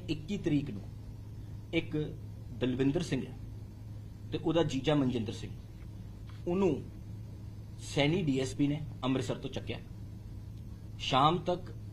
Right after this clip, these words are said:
ਅੰਮ੍ਰਿਤਸਰ ਵਿਜੀਲੈਂਸ ਬਿਊਰੋ 'ਚ ਰੱਖਿਆ। ਇੱਕ ਸੌ ਚੌਂਹਠ ਦੇ ਬਿਆਨ ਦਿਖਾਇਓ ਕਿ ਇੱਥੇ ਸਾਈਨ ਕਰ ਦੇ ਤਾਂ ਤੇਰਾ ਛੁਟਕਾਰਾ ਹੋਊ,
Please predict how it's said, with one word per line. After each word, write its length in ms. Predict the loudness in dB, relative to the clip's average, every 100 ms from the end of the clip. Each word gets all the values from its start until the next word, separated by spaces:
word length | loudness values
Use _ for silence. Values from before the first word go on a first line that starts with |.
| -6 2
ਅੰਮ੍ਰਿਤਸਰ 580 | 2 2 2 2 2 -2 -8 -10 -10 -10
ਵਿਜੀਲੈਂਸ 460 | -2 2 4 2 2
ਬਿਊਰੋ 240 | 0 2
'ਚ 100 | 0
ਰੱਖਿਆ। 280 | -2 -2 -6 -8 -10 -8 -8 -10 -10 -10 -10 -10 -10 -10 -10 -10 -10 -10 -6
ਇੱਕ 140 | -4 -4
ਸੌ 220 | 2 2 2 0
ਚੌਂਹਠ 360 | 4 4 2 -2 -10 -10 -10 -4
ਦੇ 360 | 2 2 2 -4 -10 -10 -10 -10 -10 -10 -10 -10 -10 -12 -10 -10 -10 -10 -10 -10 -10 -10 -10 -10 -10 -8 -6 2
ਬਿਆਨ 240 | 8 10
ਦਿਖਾਇਓ 320 | 8 2 -2 -4 -8 -8 -8 -10 -10 -6
ਕਿ 60 | -4
ਇੱਥੇ 240 | -2 0
ਸਾਈਨ 240 | 4 6 6
ਕਰ 180 | 4 2
ਦੇ 160 | -2 -4 -10 -10 -10 0
ਤਾਂ 160 | 6 6
ਤੇਰਾ 160 | 6 0
ਛੁਟਕਾਰਾ 340 | 0 2 2
ਹੋਊ, 140 | 2